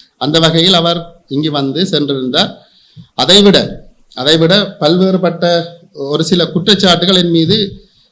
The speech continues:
அஹ், அண்மை காலங்களில் ஒரு சிலர், அஹ், வைத்துக் கொண்டிருக்கிறார்கள்.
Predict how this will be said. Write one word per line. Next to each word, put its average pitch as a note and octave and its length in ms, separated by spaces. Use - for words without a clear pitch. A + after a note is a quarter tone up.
அஹ், C#3 400
அண்மை D#3+ 320
காலங்களில் D3+ 480
ஒரு D#3 160
சிலர், D#3 300
அஹ், A#2+ 560
வைத்துக் C#3 300
கொண்டிருக்கிறார்கள். A#2 680